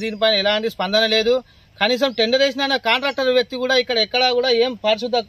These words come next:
పనులు కూడా ఏం లేవు. చెత్త, చెదారం వీటన్నీ చూస్తే మనం దారుణమైన పరిస్థితిలో ఉన్నది. మెజారిటీ అయిన హిందువుల యొక్క మనోభావాలు పట్టించుకోకుండా ఇక్కడ రామగుండం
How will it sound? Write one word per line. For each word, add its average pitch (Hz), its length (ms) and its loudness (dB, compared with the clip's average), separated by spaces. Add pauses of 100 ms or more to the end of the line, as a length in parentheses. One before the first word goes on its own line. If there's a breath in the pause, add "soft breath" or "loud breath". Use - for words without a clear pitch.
(140)
పనులు 220 220 0
కూడా 226 140 2
ఏం 220 120 -4
లేవు. 226 140 -2 (120)
చెత్త, - 180 -2 (180)
చెదారం 220 420 0
వీటన్నీ 208 360 -4
చూస్తే 220 260 0 (460 loud breath)
మనం 208 180 0 (200)
దారుణమైన 233 380 0 (100)
పరిస్థితిలో 214 380 -2
ఉన్నది. 214 220 -2 (760 soft breath)
మెజారిటీ 247 420 2
అయిన 262 180 0
హిందువుల 254 240 -2
యొక్క 262 200 -4
మనోభావాలు 247 440 0
పట్టించుకోకుండా 233 560 0 (100)
ఇక్కడ 220 240 -2 (140)
రామగుండం 240 420 -2